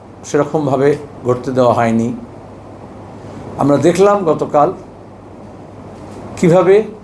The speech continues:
ভোট দানে বাধা দেওয়ার চেষ্টা করা হয়েছে কৃষ্ণনগরে,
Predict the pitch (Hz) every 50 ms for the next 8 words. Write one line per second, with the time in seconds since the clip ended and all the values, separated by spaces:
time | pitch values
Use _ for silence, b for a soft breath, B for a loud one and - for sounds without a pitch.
0 | - - - - - - - - - - - - - - - - - - - -
1 | - - 127 110 131 170 175 180 - - - - - - - - - - - 139
2 | 151 156 160 165 165 160 156 131 127 131 135 151 160 156 165 160 160 160 160 165
3 | 160 - 165 147 - 156 147 147 147 147 147 - 151 143 139 - 127 - - -
4 | 139 131 131 127 120 123 120 127 127